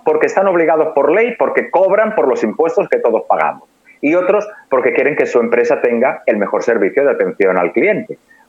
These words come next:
Unos por otros, al final tenemos que interiorizar, que formar a nuestra gente, sensibilizarla, porque muchas discapacidades tú las puedes ver a simple vista, es obvio,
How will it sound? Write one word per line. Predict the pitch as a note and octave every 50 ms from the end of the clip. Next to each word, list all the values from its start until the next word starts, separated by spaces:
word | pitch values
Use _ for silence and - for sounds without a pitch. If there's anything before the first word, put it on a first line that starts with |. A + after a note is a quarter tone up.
| _ -
Unos | A3+ B3 A#3 G#3+ - -
por | C3+ C3
otros, | C#3+ D3 - D#3 D#3+ D#3 D#3 - - - - -
al | - B2+ B2
final | B2 C3 C#3 E3+ F#3 -
tenemos | - C#3+ C#3+ D#3 F3 F3 F3+ E3+ -
que | - D3
interiorizar, | C#3 C3+ B2+ A#2+ A#2+ B2+ A#2+ A#2 A#2 A2+ A2+ A2+ G#2+ G2+ - E3 F3 E3 E3 -
que | C#3 A#2+ A#2+ -
formar | - C3+ C#3 C3 C3 D3 E3+ G3 G3+
a | F#3 D#3
nuestra | C3+ C3 - - - F#2+ -
gente, | - G2+ G2 E2 - - _ _ - _ _ _ _ _ _ - - _
sensibilizarla, | - E3 D#3+ D#3+ D3 - D3+ C#3 C3 C3 B2 B2 A#2 A#2 - D#3+ F3+ - - F#2 D#2+ D2 C#2+ - _ _ _ _ _ _ _ _
porque | - C#3 C3 - - C3 - -
muchas | B2 C#3+ G3+ A3 A3+ G3+ D3+
discapacidades | C3 A#2+ A#2 - A2 - A2 G2+ - G2+ F#2 A#2 A#2+ A#2 C3 D3+ D3+ -
tú | - C3 C#3
las | C#3+ A#2+ G#2+ -
puedes | B2+ A#2+ A2 G2+ F2+ -
ver | G#2 A#2+ A2+ G2 - - - _ _ _ _ -
a | - F#2+
simple | - - B2 A2 E2+ E2+ E2+
vista, | G#2+ C#3+ C3 - - - - - _ _ -
es | - F2+ -
obvio, | B2 B2+ A2+ F2 D#2+ D2+ C#2 C2+